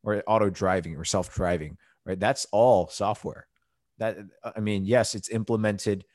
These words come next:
using hardware like cameras and such, but what, what are those cameras doing? It's giving data to the software to tell it how to drive, or, like, or telling it what is going on around it. So yeah, I think coding is a really good skill to pick up.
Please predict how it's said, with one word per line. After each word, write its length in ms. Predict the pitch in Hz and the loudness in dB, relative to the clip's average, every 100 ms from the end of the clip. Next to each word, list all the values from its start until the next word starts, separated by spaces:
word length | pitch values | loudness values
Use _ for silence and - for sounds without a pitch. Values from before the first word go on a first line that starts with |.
| _ _ _ - | _ _ _ -6
using 400 | 110 104 101 87 | -4 -2 -4 -4
hardware 560 | - 123 123 87 85 | 2 4 2 0 -4
like 120 | 82 | -6
cameras 460 | - 113 139 98 78 | -8 -8 -6 -6 -8
and 100 | 80 | -8
such, 320 | - 87 - | -4 -6 -4
but 200 | 92 85 _ - _ - | -6 -6 _ -20 _ -20
what, 460 | - 98 101 104 - | -20 -8 -2 -2 -2
what 180 | 101 101 | -2 0
are 40 | |
those 160 | 95 - | -2 -2
cameras 320 | 98 90 82 | -4 -4 -4
doing? 200 | 113 87 | -6 -6
It's 140 | 82 | -6
giving 260 | - 98 90 | -6 -4 -4
data 300 | 95 98 90 | -4 -2 -4
to 120 | - | -6
the 80 | 80 | -10
software 540 | - 101 113 82 80 - _ _ | -6 -4 -4 -8 -10 -14 _ _
to 100 | - - _ _ | -16 -16 _ _
tell 280 | - 101 98 | 0 2 2
it 180 | 92 95 - | 0 -4 -6
how 200 | 85 90 | -8 -8
to 60 | |
drive, 360 | 82 110 113 73 85 | -4 -4 -4 -6 -6
or, 80 | |
like, 160 | 90 82 | -6 -4
or 240 | 90 87 - _ _ _ _ | -4 -6 -8 _ _ _ _
telling 240 | 101 98 | -2 -2
it 120 | 90 87 | -4 -6
what 280 | 87 87 - - | -6 -8 -8 -14
is 120 | 92 | -6
going 200 | 95 87 | -4 -2
on 140 | 85 | -4
around 260 | 82 90 82 | -6 -6 -8
it. 100 | - | -10
So 260 | 87 80 - _ _ _ _ - | -10 -10 -14 _ _ _ _ -4
yeah, 180 | 104 85 | 0 0
I 60 | |
think 220 | - 131 | -2 -6
coding 300 | - 110 110 | 0 0 0
is 120 | 95 87 | -4 -4
a 40 | |
really 360 | 85 98 90 85 - | -4 -2 -4 -8 -6
good 380 | 107 92 85 - _ - | -2 0 -2 -10 _ -18
skill 280 | - 101 | -6 -6
to 100 | 92 | -6
pick 240 | - 87 101 | -8 -8 -4
up. 240 | 110 - | -4 -6